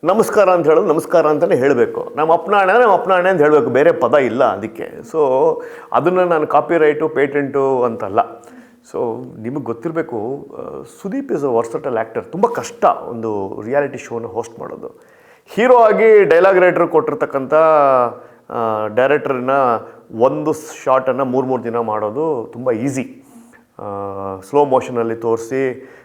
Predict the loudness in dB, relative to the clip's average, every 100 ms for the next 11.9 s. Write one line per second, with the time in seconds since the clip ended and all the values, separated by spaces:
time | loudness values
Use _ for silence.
0 | _ 0 2 2 -2 -4 -4 -6 -4 -4
1 | -2 -6 -4 -6 -6 -8 -18 -20 _ -14
2 | -2 0 2 0 0 2 0 0 -2 -4
3 | -4 -4 -2 -4 -4 -12 -20 -18 -6 -4
4 | -2 -2 -2 -2 -4 -12 -20 -20 -20 _
5 | -12 -10 -6 -4 -2 -2 -2 -4 -8 -8
6 | -6 -4 -4 -4 -4 -2 -4 -4 -4 -2
7 | -4 -10 -20 -20 -14 -12 -12 -8 -10 -4
8 | -2 0 -2 -6 -6 -4 -6 -4 -6 -4
9 | -4 -4 2 4 6 4 -4 -18 -20 -6
10 | 0 2 2 2 0 0 0 0 -8 -2
11 | 0 2 2 4 2 2 0 2